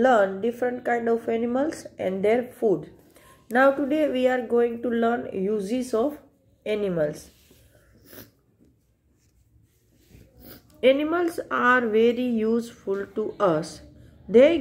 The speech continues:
gives us many things and also help us in different ways.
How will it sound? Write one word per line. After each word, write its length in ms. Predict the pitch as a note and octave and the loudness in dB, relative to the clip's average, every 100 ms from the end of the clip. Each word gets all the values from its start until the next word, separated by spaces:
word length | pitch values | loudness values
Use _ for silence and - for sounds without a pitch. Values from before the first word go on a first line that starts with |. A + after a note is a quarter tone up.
| A3+ | -2
gives 340 | B3+ C#4+ C#4 - | -2 -2 -4 -6
us 400 | A3+ F#3 F3+ - - - F#3 | 0 0 0 -6 -18 -14 -4
many 420 | G#3+ A#3+ C4 C#4+ C#4+ | 0 0 0 -4 -2
things 300 | A#3+ F#3+ F3 - - - - - | 0 0 -2 -12 -20 -20 -20 -4
and 160 | G#3 G#3 | -2 0
also 440 | - B3+ B3+ D4 C#4+ | 2 2 2 0 0
help 480 | C#4 G3 A3 A#3 - | 0 0 -2 -2 -2
us 220 | G#3 A#3 - - | 0 -2 -8 -10
in 240 | G3+ G3 | -10 -6
different 720 | G3 F#3+ G#3+ A3 A3+ - - | -6 -4 -4 -4 -4 -10 2
ways. 260 | G3+ E3+ | 4 4